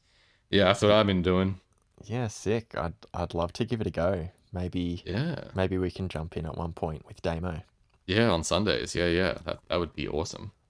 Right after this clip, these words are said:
Speaker 2: Yeah.
Speaker 1: It's a real, real casual fun time. And I think they put a lot of bots in the lobbies as well. So, like,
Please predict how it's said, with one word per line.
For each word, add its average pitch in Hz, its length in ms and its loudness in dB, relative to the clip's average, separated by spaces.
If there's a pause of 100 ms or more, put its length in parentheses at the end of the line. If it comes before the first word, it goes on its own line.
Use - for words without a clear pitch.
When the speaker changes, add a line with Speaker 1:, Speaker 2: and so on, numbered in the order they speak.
(200)
Speaker 2:
Yeah. 87 420 -6 (540)
Speaker 1:
It's - 160 -18
a - 80 -12
real, 73 460 -6 (140)
real 80 160 0
casual 78 500 -4
fun 76 220 -2
time. 78 340 0
And 85 100 2
I 92 60 4
think 156 220 0
they 110 120 4
put 92 160 0
a 85 40 4
lot 80 180 2
of 78 140 -6
bots - 280 0
in 120 100 0
the 117 80 2
lobbies 117 380 0
as 104 160 -4
well. 107 280 0
So, 76 280 -2
like, 71 320 2